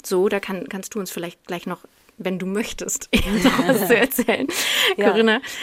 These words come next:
Speaker 1: Und ich kann das total verstehen, wenn man sowas Wertvolles gefunden hat. Man sagt, lass uns das festhalten und, und gut ist. Die Welt ist groß und schön, wir können viele Dinge tun, die nicht Kinder bekommen ist. Wenn man das will, ist es wundervoll, aber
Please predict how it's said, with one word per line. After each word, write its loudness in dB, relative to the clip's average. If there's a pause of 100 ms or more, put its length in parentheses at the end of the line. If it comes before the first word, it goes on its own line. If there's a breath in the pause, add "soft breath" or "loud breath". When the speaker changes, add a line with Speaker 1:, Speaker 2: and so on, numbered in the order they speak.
(200 loud breath)
Speaker 1:
Und 4
ich 0
kann 2
das 2
total 0
verstehen, 4
wenn 6
man 6
sowas 0
Wertvolles 4
gefunden 4
hat. 0 (460 loud breath)
Man -2
sagt, -4
lass -2
uns -2
das -6
festhalten -2 (140)
und, 4 (200)
und 6
gut 4
ist. 0 (240)
Die 4
Welt 6
ist -6
groß 4
und 0
schön, 6
wir 2
können 2
viele 2
Dinge 6
tun, 4
die 2
nicht 0
Kinder 4
bekommen -4
ist. -2 (560 loud breath)
Wenn 0
man 4
das -4
will, 4
ist -6
es -6
wundervoll, 0 (100)
aber 0